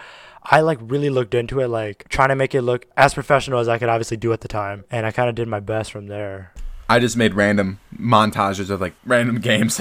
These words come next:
Speaker 2: <laughs>
Speaker 1: I did. I actually, I did in, I think, seventh grade. Seventh? No, it was eighth grade, I think. I had a YouTube channel that I ran from my phone, so I didn't have a computer or anything. And I made, like, screen recorded, like, Fortnite videos. So I would clip the, I would make the clip on my fucking phone,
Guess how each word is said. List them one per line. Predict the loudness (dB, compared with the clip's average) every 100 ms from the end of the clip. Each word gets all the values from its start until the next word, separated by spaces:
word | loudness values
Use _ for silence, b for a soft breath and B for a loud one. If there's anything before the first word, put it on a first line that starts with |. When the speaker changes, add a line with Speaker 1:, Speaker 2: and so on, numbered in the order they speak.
| -4
Speaker 2:
<laughs> | 6
Speaker 1:
I | 8
did. | 8 8 8 8 8
I | 8 10
actually, | 10 6 4 6
I | 6
did | 4 8 8 10
in, | 6 2 2
I | 0
think, | 0 -4 -4
seventh | 0 2 2 -2
grade. | -2 -2 -4 -10
Seventh? | 0 2 4
No, | 4
it | 4
was | 4
eighth | 4 4
grade, | 4 0
I |
think. | -2 -12 B B B B 4
I | 4
had | 6 4
a |
YouTube | 4 2 0 0
channel | 0 0 2
that | 4
I | 6
ran | 6 4
from | 0
my | -4
phone, | 0 2 2 0 -10 -18
so | 2
I | 4
didn't | 6
have | 6 4
a |
computer | 0 -2 2 4
or | 4
anything. | 2 -4 -6 -2
And | 2 4
I |
made, | 4 4 2
like, | 2 0
screen | -4 -6 -4 0
recorded, | -2 2 2 4 2
like, | 0 -2
Fortnite | -10 -6 -4 -2 -2
videos. | 0 0 0 0 -2 -6 2
So | 6
I | 10 8
would | 6 0
clip | 0 2 2
the, | 2 2 0 -6 -14 -2
I | 0
would | 0 0
make | 0 0
the |
clip | -2 0 2
on | 2
my | 0
fucking | 0 -2 -4
phone, | -4 0 2 0